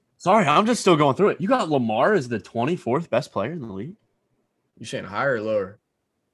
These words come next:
Speaker 1: I think it should be at, at least top twenty.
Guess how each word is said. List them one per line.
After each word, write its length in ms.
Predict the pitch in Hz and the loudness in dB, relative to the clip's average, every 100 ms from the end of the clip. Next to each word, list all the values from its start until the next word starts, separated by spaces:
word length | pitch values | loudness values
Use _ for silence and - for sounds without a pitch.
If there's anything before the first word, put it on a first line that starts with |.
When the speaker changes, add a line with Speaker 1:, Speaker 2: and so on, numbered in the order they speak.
| - | -4
Speaker 1:
I 120 | 185 | -4
think 200 | - 208 | -2 -4
it 40 | |
should 180 | - 127 | -2 -2
be 120 | 113 | -4
at, 80 | 92 - | -6 -8
at 100 | 101 87 | -8 -6
least 360 | 131 208 - | -4 -4 -6
top 260 | - 104 117 | -8 -8 -8
twenty. 420 | - 110 214 339 | -4 0 0 -2